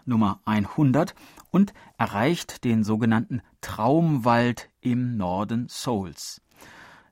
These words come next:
Der das Flair einer traditionellen koreanischen Gartenanlage hat. Die weite Fahrt hierher lohnt sich. Der Traumwald, zuvor bekannt als Odong Gulin Park, ist seit seiner Neugestaltung und Wiedereröffnung im Jahre zweitausendneun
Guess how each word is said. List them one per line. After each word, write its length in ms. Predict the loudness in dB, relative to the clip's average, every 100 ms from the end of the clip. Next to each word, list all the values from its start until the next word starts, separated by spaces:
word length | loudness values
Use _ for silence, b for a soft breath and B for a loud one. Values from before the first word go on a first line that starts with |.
| -10
Der 180 | -8 -8
das 220 | -12 -16
Flair 540 | -8 -4 -2 -2 -4
einer 300 | -6 -6 -6
traditionellen 680 | -4 -4 -4 -6 -4 0 -2
koreanischen 680 | -2 -4 -2 0 0 0 -2
Gartenanlage 840 | 0 0 -2 -4 -2 -4 -4 -6 -10
hat. 180 | -14 -20 _ _ _ _ _ B B B
Die 100 | 0
weite 220 | 0 0
Fahrt 300 | -2 -2 -2
hierher 420 | -2 -2 -2 -2 -2
lohnt 380 | 0 2 0
sich. 320 | -2 -10 -12 -20 _ _ _ B B B B -10
Der 100 | -4
Traumwald, 680 | -2 -2 0 0 0 -2 B B B -10
zuvor 360 | -8 -2 -2
bekannt 500 | -2 -2 0 0 -4
als 240 | -12 -14 -8
Odong 420 | -4 0 0 0
Gulin 440 | -2 0 0 0 -4
Park, 420 | -8 -8 -6 -8 -14 B B B B B
ist 240 | -8 -6 -2
seit 260 | -2 0
seiner 280 | 0 0 0
Neugestaltung 920 | -2 -2 -2 -4 -8 -6 -6 -6 -6
und 200 | -6 -6
Wiedereröffnung 760 | -4 -4 -4 -6 -8 -4 -4 -4
im 120 | -4 -4
Jahre 260 | -4 -6
zweitausendneun 1000 | -8 -8 -6 -6 -6 -6 -2 0 0 -2